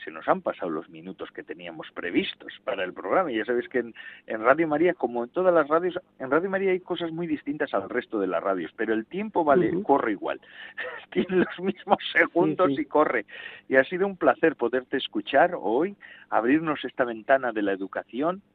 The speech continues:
Speaker 1: además también de conocer así, someramente, pero bueno, tu familia religiosa, esa familia
Speaker 2: Sí.
Speaker 1: a la que perteneces, ¿verdad? Tu casa, al fin y al cabo,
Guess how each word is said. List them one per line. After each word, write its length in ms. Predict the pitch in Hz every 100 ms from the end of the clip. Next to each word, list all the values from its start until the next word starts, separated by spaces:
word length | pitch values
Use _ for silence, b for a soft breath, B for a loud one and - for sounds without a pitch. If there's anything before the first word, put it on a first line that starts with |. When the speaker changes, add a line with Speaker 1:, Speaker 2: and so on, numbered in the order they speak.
| _
Speaker 1:
además 440 | 113 113 110 110 117
también 260 | 120 120 113
de 80 | 104
conocer 460 | 107 95 - 120 - B _ _ _ -
así, 320 | - 110 104 _
someramente, 840 | - 95 107 101 98 101 110 131
pero 200 | 117 92
bueno, 280 | 90 104 85 80 _
tu 420 | - 98 92 87 82
familia 480 | 104 98 113 104 95
religiosa, 720 | 92 92 82 101 107 139 151 B B B B -
esa 280 | 95 -
familia 460 | 101 98 98 95 101
Speaker 2:
Sí. 40 |
Speaker 1:
a 20 | 92
la 140 | 87
que 140 | -
perteneces, 640 | - 87 - 87 101 113 90
¿verdad? 220 | 87 98
Tu 140 | - 82
casa, 500 | 104 98 - 123 -
al 100 | 85 -
fin 340 | 85 87 90
y 80 | 87
al 180 | 78 78
cabo, 340 | 98 104 131